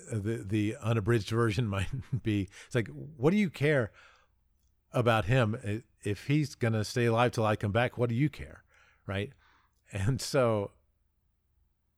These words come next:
I think people do that so often. The image is for you. This is God's message to you, that you're supposed to live like Jesus,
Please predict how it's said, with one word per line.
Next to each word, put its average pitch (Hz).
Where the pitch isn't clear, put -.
I 117
think 131
people 123
do 127
that 135
so 131
often. 135
The 117
image 160
is 135
for 110
you. 92
This 135
is 113
God's 131
message 117
to -
you, 95
that 98
you're 101
supposed 113
to 104
live 98
like 104
Jesus, 104